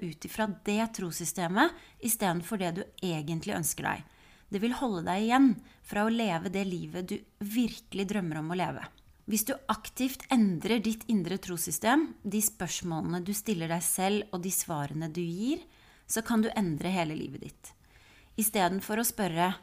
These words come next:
"Hva bør jeg gjøre?", spør deg selv hva du vil ha.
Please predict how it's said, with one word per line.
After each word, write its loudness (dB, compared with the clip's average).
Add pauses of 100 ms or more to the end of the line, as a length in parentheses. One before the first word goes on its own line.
(160)
"Hva 2
bør 0
jeg 2
gjøre?", 4 (480)
spør 0
deg 4
selv 0
hva 0
du 0
vil 2 (100)
ha. 6